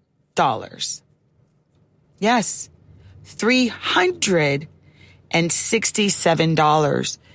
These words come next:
because they came to my house because A D T asked me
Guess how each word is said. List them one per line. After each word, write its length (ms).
because 540
they 380
came 320
to 180
my 320
house 580
because 500
A 180
D 200
T 280
asked 440
me 380